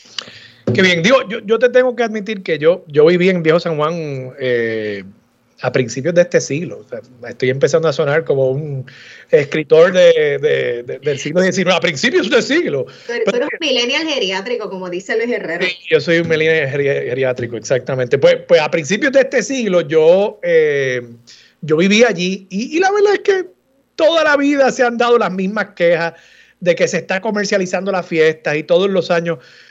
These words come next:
Speaker 1: eh, yo creo que, eh, básicamente desde la primera fiesta, eh, se empieza a lamentar la pérdida de la tradición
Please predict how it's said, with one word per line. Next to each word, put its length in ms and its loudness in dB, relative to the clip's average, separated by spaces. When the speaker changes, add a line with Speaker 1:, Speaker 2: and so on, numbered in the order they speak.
Speaker 1:
eh, 220 -8
yo 140 0
creo 200 2
que, 400 0
eh, 180 -14
básicamente 760 -2
desde 240 -2
la 160 0
primera 380 -2
fiesta, 540 -4
eh, 520 4
se 120 0
empieza 480 0
a 20 0
lamentar 600 -2
la 240 -2
pérdida 400 0
de 80 0
la 100 0
tradición 800 0